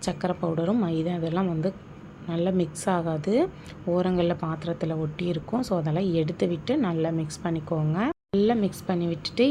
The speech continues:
இந்த ஸ்டேஜ்ல ஒரு ஐம்பது கிராம் அளவுக்கு புளிப்பு இல்லாத தயிர் எடுத்து நல்லா பீட் பண்ணிட்டு இதை வந்து சேர்த்துக்கிறேன். சேர்த்துட்டு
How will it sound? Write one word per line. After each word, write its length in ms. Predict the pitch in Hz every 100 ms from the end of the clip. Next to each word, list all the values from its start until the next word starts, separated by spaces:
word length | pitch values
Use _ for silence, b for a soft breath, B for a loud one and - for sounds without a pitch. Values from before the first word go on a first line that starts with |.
| 220
இந்த 200 | 180 196 208
ஸ்டேஜ்ல 460 | - 170 156 170 269 226
ஒரு 140 | 180 170 156
ஐம்பது 380 | 165 202 214 190 175
கிராம் 240 | 175 180 170
அளவுக்கு 440 | 160 151 - 247 381 B B B B - -
புளிப்பு 320 | 196 220 220 185
இல்லாத 300 | 170 175 -
தயிர் 260 | 165 165 165
எடுத்து 260 | 156 151 226 214
நல்லா 340 | 175 165 170 196 170
பீட் 200 | 170 -
பண்ணிட்டு 420 | 170 160 151 233 370 - B B B B B - 185
இதை 140 | 180 165
வந்து 160 | 160 180
சேர்த்துக்கிறேன். 580 | 170 156 - 170 180 262 415 - - - - - - _ - - -
சேர்த்துட்டு 480 | 180 175 170 185